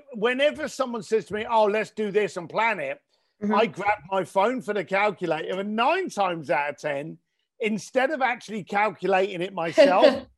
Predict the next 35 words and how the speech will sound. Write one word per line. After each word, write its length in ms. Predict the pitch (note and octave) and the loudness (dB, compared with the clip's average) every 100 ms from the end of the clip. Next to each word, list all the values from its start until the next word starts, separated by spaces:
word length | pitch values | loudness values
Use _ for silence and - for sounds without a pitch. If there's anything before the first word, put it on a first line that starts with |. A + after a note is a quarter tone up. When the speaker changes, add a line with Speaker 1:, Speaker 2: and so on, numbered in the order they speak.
| _ _ | _ _
Speaker 2:
<laughs> 280 | _ _ | _ _
Speaker 1:
I 120 | G3+ G3+ | 2 2
phone 360 | - B3+ B3 | 2 2 2
up 100 | B3 | -2
my 180 | A3+ G#3 | 0 0
financial 600 | - G3+ G3+ B3 A#3+ F#3+ | 0 -2 -2 -6 -6 -8
person 380 | - D#3+ D#3+ F3 | 0 0 0 -6
and 60 | |
say, 140 | D3+ F#3+ | -2 0
"Right, 240 | F3 F#3 | 2 0
get 160 | G3 G3 | 2 2
over 240 | D#3+ D3 | 2 2
here. 160 | D3 D#3 | -2 -2
We're 100 | C#3+ | -4
doing 240 | E3 D#3 | -4 -6
some 200 | C#3+ D3 | -6 -10
planning." 420 | C3+ E3 E3 C#3 - _ - | -6 -6 -6 -8 -12 _ 2
And 120 | E4+ C#4 | 4 4
I 380 | A3+ A#3+ A#3+ A#3+ | 4 4 6 2
Speaker 2:
<laughs> 120 | A#3+ | 2
Speaker 1:
bring 120 | B3+ B3+ | -2 -6
them 160 | E4+ | -6
in. 140 | B3 - _ _ _ _ | -8 -12 _ _ _ _
I, 360 | A3 C4+ D#4 C#4 _ _ | 2 4 2 -4 _ _
I 140 | - A3+ | 0 0
think 340 | A3+ D4 F4+ | 0 -6 -4
one 140 | D4 B3+ | -2 -2
of 120 | A3 | -2
the 100 | F#3+ | -6
first 440 | - A3 C4+ B3 - | -4 -2 -2 -4 -6
good 200 | B3 E3 | -10 -4
things 340 | G#3+ G#3+ D3+ | -4 -4 -6
about 400 | F3 F3+ F3+ F3+ - _ - | -4 0 2 0 -6 _ -4
any 300 | A#3+ D#4 A#3 | -2 0 0
entrepreneur 880 | E3 C#3 D#3 D3 C3+ C3 B2 C3 | 0 -4 -8 -8 -8 -6 -6 -6